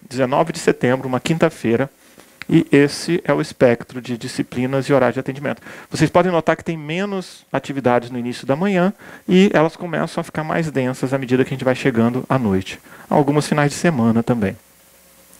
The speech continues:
Quem são essas pessoas? Quem tá do outro lado, certo? Então agora deixa eu voltar pra minha figura anterior, que eu passei fora de ordem, certo? E vou falar um pouquinho do nosso modelo de atendimento, certo?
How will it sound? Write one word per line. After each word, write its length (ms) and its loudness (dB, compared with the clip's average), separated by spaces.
Quem 120 6
são 220 0
essas 200 -4
pessoas? 500 -2
Quem 160 2
tá 140 4
do 60 -2
outro 280 -2
lado, 320 0
certo? 400 -4
Então 140 -4
agora 160 2
deixa 160 -2
eu 20 2
voltar 320 2
pra 100 -6
minha 140 -2
figura 300 -2
anterior, 360 2
que 80 -6
eu 60 0
passei 260 0
fora 220 0
de 80 -2
ordem, 280 2
certo? 320 2
E 40 -2
vou 100 4
falar 160 4
um 80 2
pouquinho 280 2
do 60 0
nosso 240 0
modelo 360 4
de 80 2
atendimento, 640 0
certo? 480 0